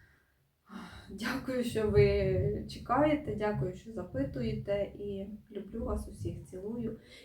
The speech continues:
І зустрінемося з вами, сподіваюся, вже дуже-дуже скоро. Так що бувайте,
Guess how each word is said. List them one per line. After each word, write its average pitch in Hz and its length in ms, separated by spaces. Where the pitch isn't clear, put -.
І 240 140
зустрінемося 214 720
з 202 60
вами, 202 440
сподіваюся, 202 560
вже 139 160
дуже-дуже 196 560
скоро. - 320
Так - 200
що 190 160
бувайте, 208 540